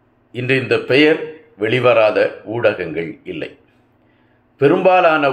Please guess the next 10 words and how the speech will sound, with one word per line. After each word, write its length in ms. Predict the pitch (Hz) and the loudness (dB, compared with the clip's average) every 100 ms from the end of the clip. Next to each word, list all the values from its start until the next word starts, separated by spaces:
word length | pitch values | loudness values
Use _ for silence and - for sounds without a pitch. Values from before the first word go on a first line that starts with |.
| 131 | 0
ஊடகங்கள் 560 | 147 147 135 123 175 165 | 2 2 0 0 -2 0
மாலத்தீவு 760 | 117 127 160 160 160 156 147 151 147 | 0 2 2 0 0 0 4 4 4
என்கின்ற 500 | 127 117 123 113 113 110 | -2 -2 -2 0 -2 0
பெயரை 400 | 127 139 127 147 156 104 | 2 2 2 0 -2 -6
முதன்மைப்படுத்தி 880 | 107 127 147 147 139 120 110 - | -2 0 2 0 0 -2 -2 -4
தான் 240 | 107 107 110 - | -2 -2 -2 -10
கட்டுரைகள் 600 | - 113 131 123 104 101 104 - | -6 -4 0 0 0 -2 -4 -6
வெளியிட்டிருக்கின்றன. 880 | 107 98 95 82 80 76 64 64 - _ _ _ _ _ _ _ _ - | -4 -2 -4 -6 -8 -10 -14 -14 -16 _ _ _ _ _ _ _ _ -4
அப்படி 380 | 143 220 202 196 208 - 127 | 0 2 4 2 -2 -6 0
மாலத்தீவு 720 | 139 185 185 - 165 151 165 | 2 2 0 0 4 4 2